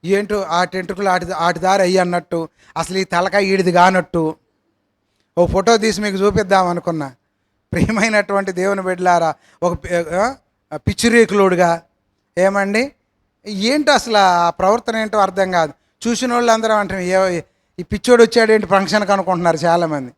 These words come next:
ఎవరు వచ్చారు? "ఈ ఫంక్షన్కి పిచ్చోడు వచ్చారేంటి?" అనుకుంటున్నారన్నమాట. మనిషి వచ్చాడు అనుకోవట్లా, పిచ్చోడు వచ్చాడు అనుకుంటున్నారన్నమాట. జాగ్రత్తగా ఉండాలి ప్రియమైనటువంటి దేవుని బిడ్డలారా.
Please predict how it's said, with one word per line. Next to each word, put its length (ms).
ఎవరు 160
వచ్చారు? 420
"ఈ 80
ఫంక్షన్కి 440
పిచ్చోడు 380
వచ్చారేంటి?" 480
అనుకుంటున్నారన్నమాట. 760
మనిషి 260
వచ్చాడు 280
అనుకోవట్లా, 500
పిచ్చోడు 320
వచ్చాడు 260
అనుకుంటున్నారన్నమాట. 720
జాగ్రత్తగా 760
ఉండాలి 340
ప్రియమైనటువంటి 840
దేవుని 260
బిడ్డలారా. 480